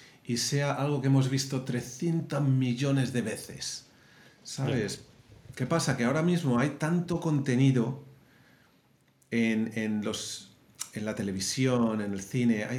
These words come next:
Speaker 1: es, es tanto contenido que, que, eh, un poco te fuerza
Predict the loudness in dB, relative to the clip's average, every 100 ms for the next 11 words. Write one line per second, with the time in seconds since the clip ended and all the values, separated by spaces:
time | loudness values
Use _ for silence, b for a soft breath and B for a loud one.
0 | -8 -12 -12 _ -12 -10 -4 -4 -4 -2
1 | 0 0 0 0 0 -2 -6 -18 B B
2 | B B B B B B B _ _ -8
3 | -2 0 2 2 2 -2 -10 -20 -20 -20
4 | -20 -20 _ -20 -6 -2 -2 -2 -4 -2
5 | 0 0 2 2 2 0 -4 2 4 4
6 | 4 2 2 -2